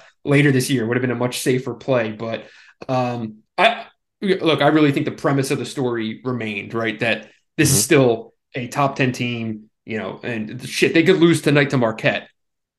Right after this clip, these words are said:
Speaker 1: And I think all, everything that's there is, is the same. It, it, they have a, a front heavy Big Ten slate or Big East slate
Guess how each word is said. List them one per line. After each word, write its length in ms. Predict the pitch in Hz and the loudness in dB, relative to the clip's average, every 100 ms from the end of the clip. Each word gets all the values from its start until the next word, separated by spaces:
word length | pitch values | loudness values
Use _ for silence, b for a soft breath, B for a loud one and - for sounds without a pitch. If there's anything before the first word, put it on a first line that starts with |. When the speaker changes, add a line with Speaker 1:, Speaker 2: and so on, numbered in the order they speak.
| - | -6
Speaker 1:
And 640 | 123 117 113 110 107 - _ _ _ _ _ - | -4 -4 -6 -6 -6 -8 _ _ _ _ _ -12
I 280 | - 131 135 | -8 -4 0
think 200 | 165 - | 0 2
all, 360 | 143 156 156 180 | 6 6 4 2
everything 300 | 170 147 147 | 2 4 2
that's 180 | 131 | 2
there 500 | 127 131 120 107 107 - _ _ _ _ _ | 0 0 -2 -4 -8 -14 _ _ _ _ _
is, 520 | 147 127 117 - - _ _ _ _ _ _ - | -2 0 -2 -8 -12 _ _ _ _ _ _ -2
is 220 | 131 - | -2 -2
the 100 | 120 | -6
same. 420 | - 120 - - | -4 -4 -8 -8
It, 260 | 147 143 151 | 0 0 2
it, 240 | 151 151 | 0 0
they 140 | 139 135 | 0 2
have 240 | 143 135 | 2 2
a, 240 | 123 117 107 | 0 -2 -6
a 100 | 113 | -8
front 380 | - 165 156 151 | -2 0 2 2
heavy 500 | 147 135 135 - _ _ - | 2 4 2 0 _ _ -4
Big 180 | 143 - | -2 0
Ten 240 | 139 127 | 0 2
slate 540 | 120 - 123 117 110 - | 0 0 0 -2 -6 -6
or 120 | 147 | -2
Big 200 | 110 135 | 0 2
East 220 | 143 135 | 2 0
slate 400 | - 117 113 107 | -2 -2 -4 -8